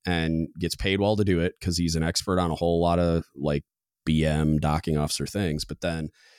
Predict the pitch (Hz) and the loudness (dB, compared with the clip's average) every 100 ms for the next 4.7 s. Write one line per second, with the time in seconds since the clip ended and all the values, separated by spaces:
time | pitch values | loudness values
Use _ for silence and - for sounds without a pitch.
0 | _ _ - 131 123 98 82 - 117 120 | _ _ -4 -2 0 -2 -4 -4 -2 0
1 | 101 107 95 85 - 98 92 98 95 104 | 0 0 0 -2 -4 -4 -2 0 0 0
2 | 95 82 76 - 131 120 - 82 - 92 | 0 -2 -4 -2 2 2 0 0 0 2
3 | 90 82 78 - - 143 110 85 80 92 | 0 -2 -2 -2 2 2 4 2 0 -2
4 | 87 - 85 - 85 78 | -2 -2 -2 -2 -2 -2